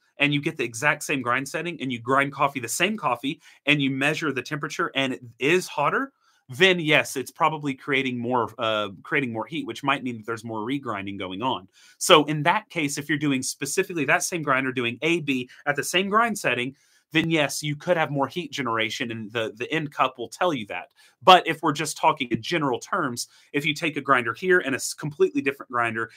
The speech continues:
and grinder A has hotter grounds, that doesn't mean grinder A is producing more heat in the grinder itself, okay?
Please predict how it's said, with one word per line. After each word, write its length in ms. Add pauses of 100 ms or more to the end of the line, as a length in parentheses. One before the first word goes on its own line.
(100)
and 100
grinder 380
A 180
has 180
hotter 320
grounds, 440
that 160
doesn't 260
mean 160
grinder 400
A 240 (220)
is 200 (140)
producing 760
more 220
heat 460
in 240
the 240
grinder 320
itself, 580 (220)
okay? 260